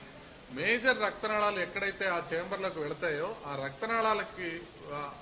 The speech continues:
దగ్గర రెండు డిఫరెంట్ వాల్వ్స్ అమర్చడం జరుగుతుంది. దీన్ని ట్రిక్ వాల్వ్ అని పిలుస్తారు. ఈ ట్రిక్ వాల్వ్ పల్మనరీ వాల్వ్ చేసిన వాళ్ళల్లో చేయటం ఇదే ఇండియాలో మొదటిసారిగా జరుగుతోంది.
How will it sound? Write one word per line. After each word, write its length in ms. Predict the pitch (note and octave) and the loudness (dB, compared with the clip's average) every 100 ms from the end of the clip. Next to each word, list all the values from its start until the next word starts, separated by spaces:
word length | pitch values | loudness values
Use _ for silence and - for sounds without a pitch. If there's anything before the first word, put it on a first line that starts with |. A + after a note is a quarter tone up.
| C#3 | -6
దగ్గర 520 | D3+ E3 A#3+ G3 F3 - - - - | -4 2 4 4 2 -2 -12 -16 -6
రెండు 260 | F3+ A#3+ C4+ | -4 0 2
డిఫరెంట్ 460 | A3+ A3+ A#3+ A#3 | 2 2 2 2
వాల్వ్స్ 360 | F#3+ F3 F#3 F#3 | 2 2 2 -2
అమర్చడం 380 | E3 D#3+ F#3+ E3+ | -4 -6 -6 -2
జరుగుతుంది. 420 | C#3+ C#3 C3+ C#3 | -2 -4 -6 -2
దీన్ని 360 | F#3+ G3+ G3 F#3+ - - - | -2 0 0 -2 -8 -18 -4
ట్రిక్ 320 | - A#3+ - | 0 0 0
వాల్వ్ 360 | A3+ G3+ G3+ G3+ | 4 6 6 2
అని 120 | F3 | 0
పిలుస్తారు. 460 | D3 C#3 - C3+ - - - - - - - | -2 -6 -6 -6 -6 -12 -18 -18 -18 -18 -10
ఈ 40 | D3 | -4
ట్రిక్ 320 | C#3+ G#3+ - | -2 -2 6
వాల్వ్ 540 | C4 A#3+ A3+ G3+ G#3 G#3+ - | 8 8 6 2 -2 -4 -6
పల్మనరీ 380 | E3 F3+ A3 A3 | -4 -2 2 4
వాల్వ్ 400 | G#3 G#3 G3+ - | 6 6 4 -2
చేసిన 320 | F#3+ F#3 G3 | -2 -2 -4
వాళ్ళల్లో 640 | F3+ F3 F3+ F3 F3 E3 F3+ - F3 | 0 2 2 -2 0 -2 -4 -6 -2
చేయటం 480 | F#3+ G3+ F#3+ D#3+ F3 - - - - | 0 0 -4 -6 -10 -14 -18 -16 -6
ఇదే 520 | D3 G#3 A3 F3 F3+ - | 4 6 8 6 0 -6
ఇండియాలో 420 | D3+ F3+ F#3 E3+ | -4 0 0 0
మొదటిసారిగా 640 | C#3+ D3 - E3 C#3+ D3+ | -2 -4 -2 -2 -2 -2
జరుగుతోంది. 480 | C#3 B2 A#2+ A#2 | -4 -6 -6 -8